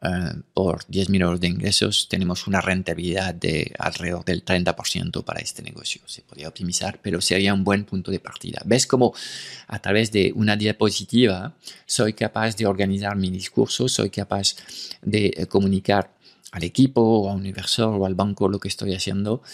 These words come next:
y, eh, he organizado mis, mis ideas? Y cuando yo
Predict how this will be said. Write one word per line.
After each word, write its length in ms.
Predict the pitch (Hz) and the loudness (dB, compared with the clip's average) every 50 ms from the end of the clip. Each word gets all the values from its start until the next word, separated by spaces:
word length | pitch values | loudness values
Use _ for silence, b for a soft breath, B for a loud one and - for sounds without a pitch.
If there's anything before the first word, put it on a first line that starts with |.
| B B B B B B | B B B B B B
y, 240 | 117 117 120 120 113 | 4 6 6 6 4
eh, 280 | - - - 90 - - | 2 -2 -8 -12 -6 -2
he 180 | 117 110 110 107 | 2 4 4 4
organizado 560 | 104 104 101 98 98 98 95 98 95 95 92 92 | 2 2 0 0 0 -2 -2 -4 -4 -4 -4 -4
mis, 400 | 92 90 87 90 - - - - | -4 -6 -6 -6 -8 -10 -10 -6
mis 320 | - 95 92 - - - | -4 -2 -2 -2 -2 -2
ideas? 420 | 92 90 90 95 101 110 - - - | 0 0 0 2 2 2 2 0 0
Y 60 | - | -6
cuando 540 | - - - 98 95 92 92 82 85 92 90 | -20 -14 -10 -8 -6 -6 -6 -8 -10 -10 -6
yo 340 | 92 101 110 117 110 - | 0 2 4 4 2 2